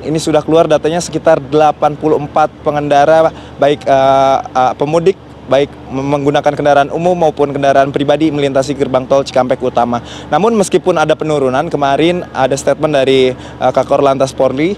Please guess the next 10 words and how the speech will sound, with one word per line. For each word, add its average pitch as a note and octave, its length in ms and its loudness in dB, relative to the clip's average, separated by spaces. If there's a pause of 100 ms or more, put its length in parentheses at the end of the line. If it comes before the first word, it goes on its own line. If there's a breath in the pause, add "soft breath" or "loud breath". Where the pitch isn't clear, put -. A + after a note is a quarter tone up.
(280 loud breath)
I-, - 320 -6
Irjen C#3 320 0
Pol D3 240 2
Aan C3+ 320 2
Suhanan C#3+ 320 -2
yang C#3+ 160 -4
menjelaskan C#3 480 0
bahwa, D3 480 2
eh, C3 480 -4
memang D3+ 400 -2